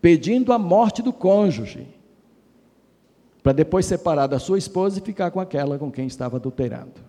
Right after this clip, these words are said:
Eu já tratei disso aqui. Aqui. Terceira igreja.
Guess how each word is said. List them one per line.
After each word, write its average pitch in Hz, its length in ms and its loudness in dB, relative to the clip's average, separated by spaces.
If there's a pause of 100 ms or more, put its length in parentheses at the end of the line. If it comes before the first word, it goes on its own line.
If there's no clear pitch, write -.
(1300)
Eu 92 80 -12
já 104 80 -4
tratei 135 260 -8
disso 135 260 -10
aqui. - 280 -16 (2000)
Aqui. - 320 -16 (1040)
Terceira - 360 -8
igreja. - 380 -8